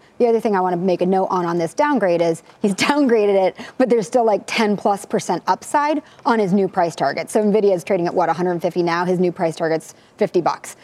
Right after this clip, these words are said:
Uh, sorry, uh, sorry, two hundred fifty bucks. Even for my little Intel, <laughs> my beleaguered, terrible Intel, it's still almost ten percent upside that he's suggesting. Um,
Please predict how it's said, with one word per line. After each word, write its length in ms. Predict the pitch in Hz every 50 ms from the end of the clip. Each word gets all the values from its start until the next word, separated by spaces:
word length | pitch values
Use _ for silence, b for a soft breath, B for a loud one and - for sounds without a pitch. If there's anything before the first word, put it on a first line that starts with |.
| B B B -
Uh, 120 | - 214
sorry, 180 | 175 226 175 -
uh, 140 | 202 220
sorry, 200 | - 214 196 143
two 140 | 165 - 262
hundred 180 | 226 196 185 180
fifty 200 | 170 156 - 147
bucks. 260 | - - - - b b b b b b _
Even 280 | - 262 233 240 233 214
for 80 | 208
my 160 | 208 220 202
little 220 | 202 202 208 196 -
Intel, 580 | 233 240 240 220 - 185 170 185 196 - - -
<laughs> 80 | 247
my 80 | 233 233
beleaguered, 680 | 202 170 202 196 196 190 196 196 175 196 196 190 175
terrible 440 | - - 190 185 185 185 180 185 180 -
Intel, 500 | 202 214 226 208 214 190 175 165 170 B B B B B
it's 140 | - 247 -
still 220 | - - 226 214
almost 300 | 208 190 190 190 185 -
ten 180 | - 185 175 170
percent 280 | 160 185 156 - 160 170
upside 340 | - - - 156 147 147
that 100 | 147 -
he's 160 | 147 160 147 -
suggesting. 580 | - 156 - 147 131 135 - - - - - B B B B B -
Um, 280 | - 202 180 170 170